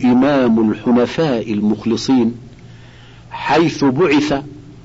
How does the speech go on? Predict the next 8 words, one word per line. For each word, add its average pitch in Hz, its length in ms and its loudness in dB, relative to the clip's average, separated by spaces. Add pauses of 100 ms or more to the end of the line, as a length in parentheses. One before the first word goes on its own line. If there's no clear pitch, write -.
(160)
وقد 98 360 -2
طبق 131 400 -2
الأرض 135 500 0
دين 131 400 2
المشركين، 135 880 0 (840)
قال 131 200 2
الله 117 360 2
تعالى: 139 480 0